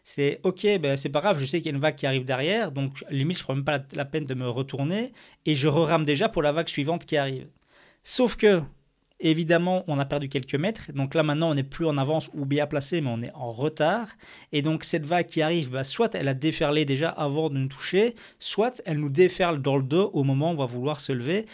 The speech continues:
Ça, c'est le pire, parce qu'évidemment, ça peut parfois donner des, des beaux wipeouts suivant la, la taille de la vague, euh, et, et sa puissance. Mais ça, ça arrive vraiment très, très souvent. Donc, je veux prendre une première vague, je la rate, et puis je, je pense que je peux prendre la deuxième, sauf que j'ai perdu plusieurs mètres, je suis descendu de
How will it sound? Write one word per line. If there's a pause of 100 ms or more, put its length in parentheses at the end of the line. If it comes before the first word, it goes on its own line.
(300)
Ça,
c'est
le
pire,
parce
qu'évidemment,
ça
peut
parfois
donner
des, (320)
des
beaux
wipeouts
suivant
la,
la
taille
de
la
vague,
euh, (280)
et,
et
sa
puissance. (280)
Mais
ça,
ça
arrive
vraiment (260)
très,
très
souvent.
Donc,
je
veux
prendre
une
première
vague,
je
la
rate,
et
puis
je,
je
pense
que
je
peux
prendre
la
deuxième, (240)
sauf
que
j'ai
perdu
plusieurs
mètres,
je
suis
descendu
de